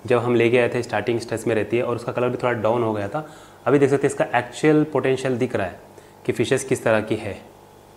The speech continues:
तो अभी ये जो आप देख रहे हैं fishes का actual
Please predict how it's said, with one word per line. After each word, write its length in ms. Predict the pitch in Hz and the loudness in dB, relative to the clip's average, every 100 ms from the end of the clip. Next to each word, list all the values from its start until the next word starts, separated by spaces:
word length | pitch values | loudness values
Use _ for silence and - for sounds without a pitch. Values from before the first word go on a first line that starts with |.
| - - - - - - - - - - - - - - - - - - - - - - - - - - - - - | -20 -20 -20 -20 -20 -20 -20 -20 -20 -20 -20 -20 -20 -20 -20 -20 -20 -20 -20 -20 -20 -20 -20 -20 -20 -20 -20 -20 -4
तो 120 | 127 | 2
अभी 200 | 120 147 | 4 4
ये 140 | 170 156 | 4 6
जो 120 | 156 | 8
आप 120 | 143 | 8
देख 180 | 131 139 | 8 6
रहे 100 | 143 | 4
हैं 60 | 139 | 2
fishes 260 | 120 127 | 0 -2
का 180 | - 131 | 0 0
actual 500 | 110 - 135 131 | 0 0 2 2